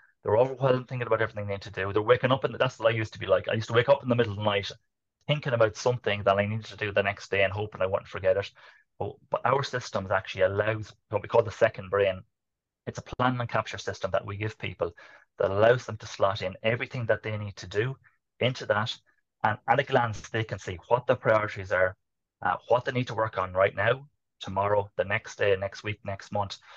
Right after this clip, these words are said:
and just eliminates all that mental baggage from people's minds. The other thing that we do, I suppose, that, that's different, very different to everybody else is that,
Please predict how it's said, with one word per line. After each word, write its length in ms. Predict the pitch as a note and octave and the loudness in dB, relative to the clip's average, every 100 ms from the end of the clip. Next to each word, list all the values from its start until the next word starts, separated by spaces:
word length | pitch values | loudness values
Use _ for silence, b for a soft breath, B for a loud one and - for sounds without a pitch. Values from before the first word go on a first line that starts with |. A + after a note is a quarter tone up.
| B B _ | B B _
and 140 | A#2 G#2+ | -6 -4
just 180 | C3+ - | -4 2
eliminates 640 | G#2+ G#2+ A#2+ A2+ G#2 - | 4 6 4 0 -2 -6
all 160 | G#2 G2+ | -6 -4
that 180 | G2+ G2 | -4 -4
mental 440 | G#2 A2 - G2 | -6 -6 -6 -4
baggage 440 | G2 G2 - - | 0 -2 -4 -10
from 160 | - F#2+ | -10 -10
people's 340 | - F#2 F#2 | -10 -12 -8
minds. 400 | G2 G2 F#2 F#2 B B B B B - | -2 -2 -4 -14 B B B B B 2
The 100 | A#2+ | 4
other 120 | C3+ | 4
thing 220 | D3 B2+ | 0 0
that 140 | A#2 G#2+ | 2 0
we 100 | G#2 | 0
do, 260 | A2 A2 | -2 0
I 20 | G2+ | -2
suppose, 260 | - G#2 | 0 2
that, 140 | G2 - - | 2 0 -6
that's 160 | F#2+ - | -8 -2
different, 360 | A2+ G#2+ G2+ | -2 0 2
very 100 | G2+ G2 | 4 2
different 320 | G2+ - F#2 | -2 -6 -2
to 80 | G2 | 0
everybody 340 | F#2+ G2 G2 | 2 2 4
else 220 | G2+ G2+ | 2 2
is 120 | F#2 | -4
that, 220 | - F#2 | -2 -2